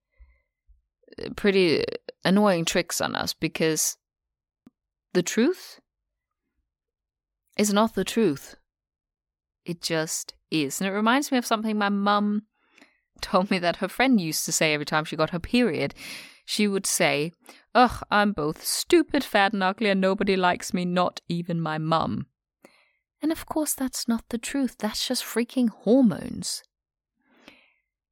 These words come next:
And the reason why I'm sharing all of this is because if you, like me, and lots and <laughs> lots of other people I've spoken to, if you've had a really shitty week last week,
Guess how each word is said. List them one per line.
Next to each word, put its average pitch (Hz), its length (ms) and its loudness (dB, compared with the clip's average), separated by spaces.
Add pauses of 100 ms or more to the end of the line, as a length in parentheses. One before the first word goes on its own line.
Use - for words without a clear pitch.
(260)
And 233 80 4
the 262 80 6
reason 285 220 4
why 254 80 6
I'm 240 80 4
sharing 226 240 2
all 208 120 2
of 190 120 0
this 190 180 2
is 185 140 -6
because 196 440 -2
if 302 200 0
you, 233 500 4 (100)
like 175 380 0
me, 190 380 0 (480)
and 359 240 2
lots - 380 0
and 233 280 0
<laughs> - 0 -
lots 226 400 4
of 190 80 -2
other 185 200 0
people 180 600 -2 (140)
I've 160 160 2
spoken 277 400 0
to, 196 340 2 (600)
if 339 160 4
you've 339 180 8
had 233 180 6
a 208 80 2
really 190 340 4
shitty 156 440 0
week 135 260 -4
last - 380 -6
week, - 320 -8